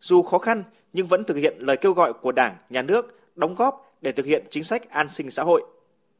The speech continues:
Nhắc lại lời dạy của Chủ tịch Hồ Chí Minh từ năm một nghìn chín trăm năm mươi tư, thời điểm đất nước còn hết sức khó khăn mọi bề, đó là nếu quyết tâm, chúng ta nhất định sẽ khôi phục được kinh tế, nâng cao được đời sống toàn dân. Chủ tịch nước Nguyễn Xuân Phúc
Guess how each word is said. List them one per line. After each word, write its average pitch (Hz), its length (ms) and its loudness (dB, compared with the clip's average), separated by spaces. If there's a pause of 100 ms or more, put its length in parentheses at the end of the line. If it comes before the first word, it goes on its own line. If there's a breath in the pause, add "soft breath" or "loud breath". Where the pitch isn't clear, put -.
(460 soft breath)
Nhắc 233 220 -2
lại 214 180 0
lời 156 180 2
dạy 143 200 -4
của 139 180 -4
Chủ 131 160 -4
tịch 151 160 -4
Hồ 143 140 -4
Chí 175 120 -4
Minh 180 200 0 (160)
từ 156 100 -4
năm 180 120 0
một 156 60 -8
nghìn 135 220 -8
chín 147 160 -14
trăm 165 160 -6
năm 160 80 -6
mươi 156 100 -4
tư, 175 240 0 (500 soft breath)
thời 196 120 0
điểm 151 300 0
đất 220 120 -2
nước 254 280 -4
còn 139 140 -2
hết 147 120 -2
sức 233 220 -6
khó 156 140 0
khăn 160 260 -4
mọi 127 100 -6
bề, 123 220 0 (580 soft breath)
đó 165 120 2
là 196 280 2 (220)
nếu 170 160 0
quyết 240 200 -4
tâm, 208 180 -2 (320)
chúng 180 140 -6
ta 190 160 2
nhất 220 180 -8
định 214 220 0
sẽ - 160 -10
khôi 196 200 0
phục 165 200 -2
được 135 240 -2
kinh 151 140 -6
tế, 139 280 0 (240)
nâng 208 180 -2
cao 185 200 2
được 160 240 -2
đời 123 140 -4
sống 123 300 -8
toàn 156 160 2
dân. 147 160 0 (680 soft breath)
Chủ 170 100 0
tịch 170 180 0
nước 233 160 -2
Nguyễn 208 140 -6
Xuân 185 160 -6
Phúc 254 260 -4